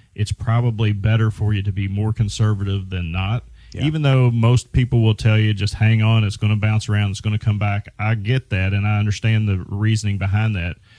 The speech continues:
Speaker 1: But it's different when you're looking at your account, and you've got three hundred thousand dollars in your account, and that's all you have, say, for retirement, and you know you're five years out.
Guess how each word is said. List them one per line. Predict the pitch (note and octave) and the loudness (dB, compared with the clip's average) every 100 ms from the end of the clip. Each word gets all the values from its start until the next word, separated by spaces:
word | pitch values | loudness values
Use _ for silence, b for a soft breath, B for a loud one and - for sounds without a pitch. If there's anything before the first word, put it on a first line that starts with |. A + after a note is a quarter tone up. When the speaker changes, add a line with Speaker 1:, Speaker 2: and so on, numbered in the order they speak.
| b b | b b
Speaker 1:
But | A2 G#2+ | -2 -2
it's | G2+ | -2
different | G2+ A#2+ C#3 A#2+ G2+ | -4 -2 0 -2 -2
when | G#2 | -2
you're | G2+ A2+ | 0 0
looking | A2+ A#2 A2+ A2 | 2 2 2 0
at | G#2+ - | 0 0
your | G#2+ | 0
account, | G#2 G#2+ G#2 | 0 0 -2
and | F#2+ | -4
you've | G2 | -4
got | G#2 G2 | -6 -6
three | G2+ G#2 | 0 2
hundred | G#2+ G2+ | 2 0
thousand | G2+ G2+ G#2 | -2 -2 -2
dollars | G2+ G2 G#2 | -4 -4 -6
in | |
your | G2+ G2+ | -6 -6
account, | G2 G#2 G2+ | -6 -8 -8
and | F2+ | -6
that's | F#2+ | -4
all | G2+ G2+ | -2 0
you | G2 | 0
have, | F#2+ G2+ F2+ | 0 -2 -4
say, | G#2 F#2+ | -4 -4
for | G2 | -4
retirement, | F#2 E2 C3 C3 G#2 - | -6 -4 -2 -2 -4 -4
and | G2+ | -2
you | |
know | G2+ | 0
you're | G2+ G2 | 0 0
five | F#2 G2 F#2+ | -2 -2 -2
years | G2 F#2 | -2 -2
out. | G#2+ A2+ F#2 | 0 -2 -4